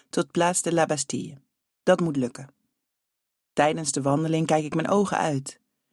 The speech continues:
Het verkeer in Parijs is zoveel hectischer dan in Zwolle of Maastricht. Bij het minste of geringste wordt er getoeterd.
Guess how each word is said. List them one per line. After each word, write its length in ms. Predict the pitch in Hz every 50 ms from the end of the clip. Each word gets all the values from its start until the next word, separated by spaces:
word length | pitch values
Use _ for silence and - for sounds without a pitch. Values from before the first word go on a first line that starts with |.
| _ _ _ _
Het 140 | - - -
verkeer 380 | - 160 - - 180 185 190
in 120 | - 185 156
Parijs 480 | 170 165 156 160 160 170 190 190 -
is 280 | - - 175 165 - -
zoveel 460 | - 180 202 233 220 - 190 180 165
hectischer 500 | 160 185 - - - 170 - 156 147 170
dan 140 | 170 175 165
in 100 | 160 151
Zwolle 340 | 139 - 151 151 165 175 160
of 140 | - 143
Maastricht. 680 | 160 151 151 139 - - - 160 196 196 - _ - _ _ _ _ _ _ _ _ _ _ _ _ _
Bij 120 | - 165
het 100 | 175 160
minste 360 | 170 175 190 226 254 - - 233
of 100 | 196 -
geringste 560 | - 185 165 180 196 226 220 - - 202 185
wordt 180 | 180 185 -
er 80 | 185 175
getoeterd. 680 | - - - - 160 147 139 - - - - - -